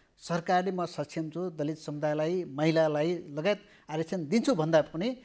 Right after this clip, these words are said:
अ, सर्वोच्च अदालत कस्तो व्याख्या दियो भने कानुन नबनाई आरक्षण लागू नगर्नु भन्ने नेगेटिभको एउटा त्यो भइदियो। अनि अर्को यही अब संवैधानिक निकायमा नियुक्तिको कुरा, अ, ल्याइसकेपछि,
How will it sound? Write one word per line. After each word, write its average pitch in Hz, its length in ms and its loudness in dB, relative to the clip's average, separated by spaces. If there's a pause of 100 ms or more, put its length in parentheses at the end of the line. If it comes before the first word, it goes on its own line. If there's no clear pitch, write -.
(220)
अ, 131 120 -12
सर्वोच्च 180 320 -2
अदालत 170 300 0
कस्तो 175 160 -6
व्याख्या 160 320 -2
दियो 147 140 -2
भने 196 100 -4
कानुन 190 380 2
नबनाई 175 480 2 (340)
आरक्षण 151 300 -2
लागू 165 220 4
नगर्नु 160 560 4
भन्ने 147 220 4
नेगेटिभको 185 420 4
एउटा 143 260 0
त्यो 131 140 -8
भइदियो। 131 360 -6 (280)
अनि 160 100 -4
अर्को 226 260 0
यही 233 400 6
अब 139 160 -6
संवैधानिक 196 500 0
निकायमा 165 440 2
नियुक्तिको 165 420 -2
कुरा, 160 240 2 (340)
अ, 131 160 -12
ल्याइसकेपछि, 151 840 2